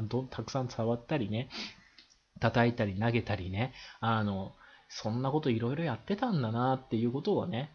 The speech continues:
えー、で、この子はね、やっぱまだね、善悪の区別っていうのがそんなにね、しっかりつくわけじゃないから、ね、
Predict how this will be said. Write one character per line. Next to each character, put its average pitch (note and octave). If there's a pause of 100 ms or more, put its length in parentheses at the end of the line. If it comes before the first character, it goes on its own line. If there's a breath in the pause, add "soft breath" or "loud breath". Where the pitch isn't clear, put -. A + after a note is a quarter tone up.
え A2+
ー、 G#2+
で、 C3
こ C3
の E3
子 C3+
は G2+
ね、 C3
や A#2+
っ -
ぱ A#2
ま A2
だ G2
ね、 C3
善 A2
悪 G2+
の G#2
区 -
別 A2+
っ -
て -
い A2+
う -
の C#3
が A#2+
そ -
ん A#2
な C3
に C3
ね、 D3
し -
っ -
か D3
り B2
つ -
く D#3
わ G#2+
け G#2+
じ F#2+
ゃ F#2
な B2+
い D3+
か G2
ら、 B2 (280 loud breath)
ね、 A#2